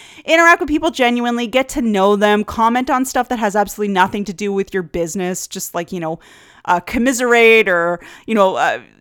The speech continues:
you know, laugh with them over it, like, whatever it is, whatever the post topic is, right? Be, be helpful.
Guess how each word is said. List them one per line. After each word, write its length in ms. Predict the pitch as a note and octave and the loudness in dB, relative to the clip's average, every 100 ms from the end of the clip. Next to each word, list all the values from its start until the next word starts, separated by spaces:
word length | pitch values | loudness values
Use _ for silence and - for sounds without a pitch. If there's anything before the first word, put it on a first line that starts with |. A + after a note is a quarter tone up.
| _ | _
you 120 | G#3 | -6
know, 80 | E3 | 0
laugh 340 | F#3 C4 C4 | 6 6 6
with 140 | C4+ C4 | 0 2
them 180 | C4+ B3+ | 2 4
over 260 | B3+ B3+ | 4 4
it, 140 | A#3 G#3+ | 4 2
like, 140 | G#3 | -2
whatever 560 | G3 G#3+ A#3+ A3 G3+ G3+ | 2 4 6 6 4 -2
it 200 | E3+ - | -4 -8
is, 80 | |
whatever 280 | E3 E3 F#3 | -6 -4 -2
the 80 | F#3 | -4
post 320 | - G3 F#3 | -4 -4 -4
topic 400 | - D3+ D3+ C#3+ | -6 -8 -8 -12
is, 260 | - - - | -14 -16 -12
right? 480 | D3+ C#3 F#3+ - E3 | -8 -8 -8 -10 -6
Be, 220 | C4+ C#4 | -6 -6
be 200 | E3+ C4+ | -6 -6
helpful. 640 | - A3+ A#3+ D#4 E4 F#4 | -2 -2 -2 -4 -2 -4